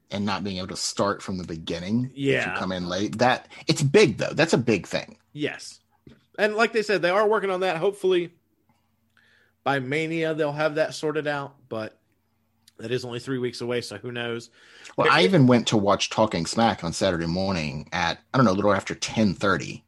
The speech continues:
Speaker 1: Now, on the W W E Network, they put it up at ten o'clock.
Speaker 2: Mm-hmm.
Speaker 1: And they don't stream it. It doesn't stream. They just post it at ten
Speaker 2: Right.
Speaker 1: o'clock. Um,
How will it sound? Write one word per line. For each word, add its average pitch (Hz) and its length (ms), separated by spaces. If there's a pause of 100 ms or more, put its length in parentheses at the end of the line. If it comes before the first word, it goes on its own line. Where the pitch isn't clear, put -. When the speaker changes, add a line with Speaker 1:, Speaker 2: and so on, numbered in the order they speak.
(460)
Speaker 1:
Now, 104 80
on 107 80
the 113 60
W 135 200
W 110 200
E 101 40
Network, 117 380
they 87 120
put - 200
it 98 80
up - 120
at - 120
ten 87 160
o'clock. - 420 (640)
Speaker 2:
Mm-hmm. 101 280 (300)
Speaker 1:
And 98 600 (100)
they 113 100
don't 123 220
stream 180 340
it. 73 140 (600)
It - 120
doesn't 123 300
stream. - 520 (180)
They 101 80
just - 260
post - 380
it - 140 (140)
at 98 140
ten 95 160
Speaker 2:
Right. 82 80
Speaker 1:
o'clock. - 340 (720)
Um, 90 500